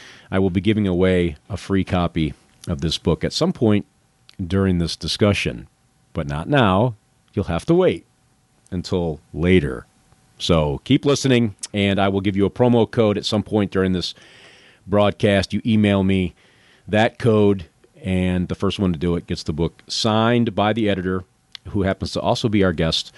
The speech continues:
uh, this afternoon, Doctor Nick Wilborn. And he is an adjunct professor of church history here at Greenville Presbyterian Theological Seminary. We've had him on before to talk about other things, and I do want him to just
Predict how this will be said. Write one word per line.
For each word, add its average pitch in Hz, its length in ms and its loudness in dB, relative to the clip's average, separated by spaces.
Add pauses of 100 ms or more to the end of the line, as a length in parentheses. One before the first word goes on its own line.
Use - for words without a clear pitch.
(520)
uh, 85 100 -2
this 80 220 -4
afternoon, 82 420 0
Doctor 90 440 -2
Nick 87 260 -2
Wilborn. 80 480 -2
And 78 100 -4
he 104 240 0
is 98 200 0
an 92 100 -4
adjunct 95 420 -2
professor 104 500 0
of 87 120 -2
church - 240 -2
history 110 340 0
here 104 200 2
at 80 80 -4
Greenville 95 460 2 (720)
Presbyterian 110 560 0
Theological 104 480 2
Seminary. 117 480 4
We've 101 160 0
had 107 140 2
him 101 100 2
on 95 160 0
before 110 320 -2
to 95 80 -2
talk 104 220 -2
about 90 260 -4
other 104 320 0 (320)
things, 110 460 2
and 87 200 0 (300)
I 98 40 -12
do 123 140 2
want 120 200 4
him 101 260 2
to 87 100 -2
just - 360 -4